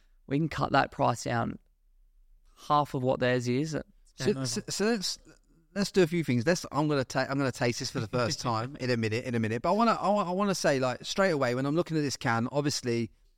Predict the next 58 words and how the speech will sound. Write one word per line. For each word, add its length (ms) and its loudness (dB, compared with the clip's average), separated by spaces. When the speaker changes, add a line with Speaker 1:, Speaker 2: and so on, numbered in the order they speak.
Speaker 2:
it's 200 -8
very 240 4
plain 520 0
compared 440 2
to 120 0
what's 400 -2
on 400 0
the 80 -6
market 460 2
in 80 0
terms 300 -2
of, 80 0
like, 120 -4
flashy 400 -2
cans. 380 0
I'll 80 -2
hold 160 2
it 60 2
up 180 -2
for 60 -4
the, 120 -2
for 80 -4
the 80 2
listeners 360 0
at 100 -4
home, 220 2
for 60 -6
the 80 0
viewers. 320 0
Um, 240 0
so 120 -2
it's 80 2
very 240 6
plain. 300 2
It's 100 -6
a 20 -4
white 320 2
can. 420 0
There's 220 -4
a 100 -6
few 220 0
standout 480 0
colours. 480 2
Obviously, 220 -6
the 80 -2
word 300 2
"Let's 260 -4
Go" 220 2
on 80 0
it. 140 -4
Talk 320 4
to, 120 -4
as 140 4
I'm, 220 2
as 160 2
I'm 100 4
drinking 380 2
this, 240 -4